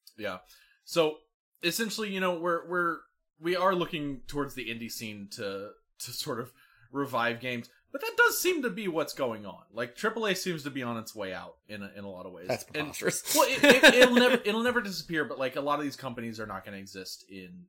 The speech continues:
Speaker 1: you know, ten, twenty years, right? Like,
Speaker 2: Maybe. <laughs>
Speaker 1: I don't really think Ubisoft is gonna survive in, honestly, the next twenty years. I don't think so.
Speaker 2: Yeah, well, yeah.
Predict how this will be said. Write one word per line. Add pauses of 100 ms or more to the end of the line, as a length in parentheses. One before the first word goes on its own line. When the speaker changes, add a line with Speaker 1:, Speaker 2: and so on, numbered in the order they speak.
Speaker 1:
you
know,
ten,
twenty
years, (120)
right? (500)
Like,
Speaker 2:
Maybe. (180)
<laughs> (260)
Speaker 1:
I
don't
really
think
Ubisoft
is
gonna
survive
in, (440)
honestly,
the
next
twenty
years. (200)
I
don't
think
so.
Speaker 2:
Yeah, (140)
well,
yeah.